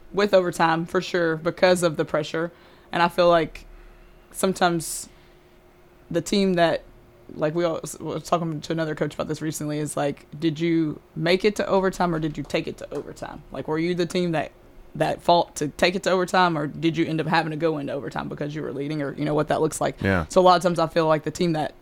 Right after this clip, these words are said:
Speaker 1: took it to overtime is the one that has the momentum, but doesn't always work out that way. Prime example, us at Cookeville last year at the free throw line, got fouled with,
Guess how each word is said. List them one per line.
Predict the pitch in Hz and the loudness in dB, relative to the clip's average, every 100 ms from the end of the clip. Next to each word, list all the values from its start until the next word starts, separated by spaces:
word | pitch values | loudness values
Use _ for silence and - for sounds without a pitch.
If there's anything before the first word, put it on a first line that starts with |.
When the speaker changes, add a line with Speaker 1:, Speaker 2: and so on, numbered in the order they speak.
| - | -8
Speaker 1:
took | - 226 | -2 0
it | 202 | 2
to | 165 | 0
overtime | 160 151 156 151 147 147 | -2 -4 -4 -4 -4 -6
is | 160 156 | -8 -6
the | |
one | 160 156 | -4 -4
that | 160 | -4
has | 151 | -4
the | 147 | -4
momentum, | 151 151 151 147 151 - - - | -2 -2 -2 -4 -6 -10 -20 -8
but | 202 | 0
doesn't | 190 175 | 0 2
always | 165 156 | -2 -4
work | 156 160 | -6 -2
out | 160 156 | -2 -2
that | - | -4
way. | 151 151 160 - - _ _ | -2 -2 -4 -10 -20 _ _
Prime | 175 156 | -2 -2
example, | 147 156 147 160 - | -2 -8 -6 -6 -4
us | 156 - | -6 -6
at | 131 | -6
Cookeville | 165 - 151 | -6 -6 -2
last | 151 160 - | 0 0 0
year | 180 175 160 - - - _ - | 0 0 -2 -14 -20 -20 _ -8
at | 147 | -8
the | - | -6
free | 160 | -8
throw | 160 160 | -6 -4
line, | 160 160 160 160 147 - | -2 -2 -2 -4 -8 -8
got | 143 147 | -8 -4
fouled | 156 151 | -2 -2
with, | 151 | -4